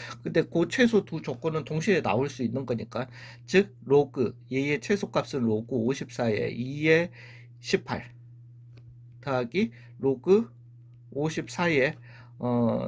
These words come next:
이 에이 비니까 이 곱하기 팔십일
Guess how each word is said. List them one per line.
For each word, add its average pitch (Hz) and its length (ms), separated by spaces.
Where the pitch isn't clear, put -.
이 143 340
에이 110 340
비니까 101 760
이 151 120
곱하기 196 460
팔십일 226 560